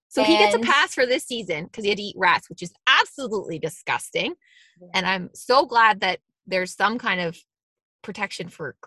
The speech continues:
Speaker 1: prisoners 'cause that's horrid what we used to do them. Um, but,
Speaker 2: <laughs>
Speaker 1: like, don't, like, no, don't have them eating, they have to catch
Speaker 2: Blech,
Speaker 1: rats to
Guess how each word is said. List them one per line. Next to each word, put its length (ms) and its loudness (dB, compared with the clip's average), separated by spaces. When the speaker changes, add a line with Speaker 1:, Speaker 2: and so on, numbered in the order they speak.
Speaker 1:
prisoners 420 -8
'cause 160 -14
that's 320 -2
horrid 380 -2
what 100 -8
we 80 -12
used 140 -16
to 60 -20
do 140 -10
them. 240 -12
Um, 400 -2
but, 260 2
Speaker 2:
<laughs> 280 -20
Speaker 1:
like, 100 -16
don't, 180 -8
like, 280 -6
no, 340 0
don't 160 -4
have 160 2
them 120 -10
eating, 320 -8
they 80 -6
have 140 -14
to 100 -18
catch 160 -4
Speaker 2:
Blech, 100 0
Speaker 1:
rats 340 -4
to 80 -20